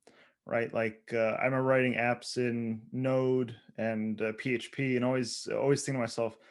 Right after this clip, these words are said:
"I feel limited here because I don't have some sort of concurrency model that's baked into the language, and I always have to rely on another tool to do what I need to get done." And that ceiling is way, way higher on the Beam, whereas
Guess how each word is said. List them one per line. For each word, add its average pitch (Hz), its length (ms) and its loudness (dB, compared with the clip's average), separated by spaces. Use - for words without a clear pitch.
"I 127 100 4
feel 151 200 4
limited 135 380 4
here 117 200 0
because 107 280 -2
I 117 80 4
don't 120 140 2
have 113 420 0
some 123 320 -2
sort 117 280 0
of 113 300 -2
concurrency 131 600 -2
model 113 280 4
that's 110 200 -2
baked 117 340 0
into 113 160 0
the 110 80 2
language, 143 580 0
and 123 100 -2
I 123 40 4
always 123 180 2
have 127 140 -2
to 120 100 -4
rely 113 400 2
on 107 320 -4
another 127 380 2
tool 120 400 -2
to 117 120 -8
do 123 300 2
what 120 160 4
I 107 80 0
need 104 380 -6
to 107 80 -6
get 101 220 -2
done." 98 320 -4
And 135 120 0
that 139 140 4
ceiling 160 340 2
is 117 140 -2
way, 120 160 2
way 113 160 2
higher 117 340 2
on 107 160 0
the 101 60 -2
Beam, 101 400 -2
whereas 107 680 0